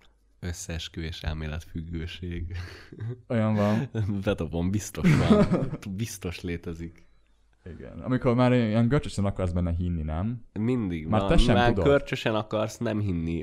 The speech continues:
Speaker 1: a valóságban.
Speaker 2: Igen.
Speaker 1: Inkább,
Speaker 2: Már
Speaker 1: szerintem.
Speaker 2: te sem tudod, hogy, ö, hogy, hogy,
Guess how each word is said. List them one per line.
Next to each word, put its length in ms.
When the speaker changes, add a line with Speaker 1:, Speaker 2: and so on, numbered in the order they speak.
Speaker 1:
a 200
valóságban. 880
Speaker 2:
Igen. 320
Speaker 1:
Inkább, 300
Speaker 2:
Már 120
Speaker 1:
szerintem. 340
Speaker 2:
te 60
sem 180
tudod, 320
hogy, 300
ö, 360
hogy, 220
hogy, 180